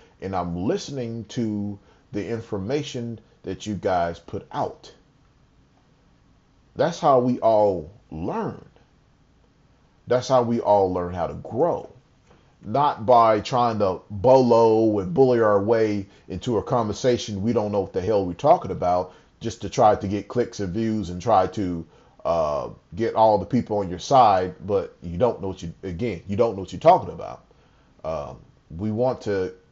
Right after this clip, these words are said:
have everyone here educated. We don't want people to go out there with disinformation. And if you guys run around with, uh, disinformation, okay,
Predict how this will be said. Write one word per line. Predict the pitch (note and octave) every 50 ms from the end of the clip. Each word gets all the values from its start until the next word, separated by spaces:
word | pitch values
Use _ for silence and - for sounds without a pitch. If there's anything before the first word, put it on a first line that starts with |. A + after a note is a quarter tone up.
| _ -
have | - F#2 G#2+ A2 G#2 G2 E2
everyone | A2 D3 E3+ E3 B2 G#2+ G#2 G2 F2+
here | E2+ G#2+ A2 G2+ G2 - - -
educated. | B2 A#2+ A2+ B2+ - - - F2+ D#2 D#2+ F2 F2 - - _ _ _ _ _ _ _ _ _ _ _ -
We | G#2+ C3
don't | C#3+ D3 C#3 A#2+ G#2+
want | B2+ D#3+ E3 - - - _ _ _ _ _
people | - - D3 C3+ C3+ A#2+ A2 G#2+ G#2 G2
to | - - A#2+ A2+ G#2 G2+ G2 - - _
go | - B2 A#2+ A#2
out | A2 G#2 G2+ -
there | A#2+ A2 G#2 G#2
with | G2 F2+ F2 F#2 F#2 F2 - - _ _ - F#2+
disinformation. | A#2 B2 A#2 - B2+ G#2 F#2 - G2+ F2+ F2 A#2+ E3 C3+ A2 - - C#2 - _
And | - F2 E2+ E2 D#2 D#2+ E2 - _ _ _ _ _ _ _ _ _ -
if | E2+ D2
you | F2+ E2
guys | B2+ B2 B2 A#2+ A2+ G2+ F#2+
run | G#2 A#2 A2+ A2
around | G#2 G#2 G#2+ G#2 G#2 G2+ G2+ F#2+ F#2 F2+ F#2+ F#2+ _ _ _
with, | F2 F2 F#2 F#2+ F#2+ - - -
uh, | F#2+ E2 D2+ D#2 C#2+ B1+ D#2 C#2 - _ _ _ _ _ _ _ _ _ _ _ _ _ _ _ _ _ _ _ _ _ - F2
disinformation, | E2+ G2+ B2+ B2+ G#2 B2 A#2+ G#2 G2+ - - E2+ E2+ G2+ D3+ G3+ F#3 - - D#2+ E2 F2+ - _ _ _ _ _ _ _ _ _ _ _ _ _ _ _ _ _ _ _ _ _ _ _ _ _ _ -
okay, | D2+ - - - E2+ D#2+ F2+ F#2+